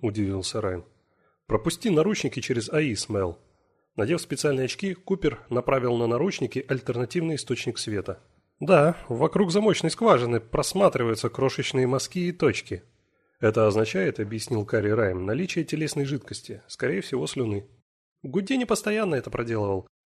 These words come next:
Иногда он даже разрешал кому-нибудь из зрителей проверить его рот и подтвердить, что там ничего нет.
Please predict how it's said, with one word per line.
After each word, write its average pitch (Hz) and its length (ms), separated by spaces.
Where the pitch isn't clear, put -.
Иногда 113 300
он 180 120
даже 165 180
разрешал 143 420
кому-нибудь 143 420
из 117 100
зрителей 147 340
проверить 131 400
его 156 200
рот 156 240
и - 20
подтвердить, 120 520
что - 180
там 139 200
ничего 151 280
нет. 107 260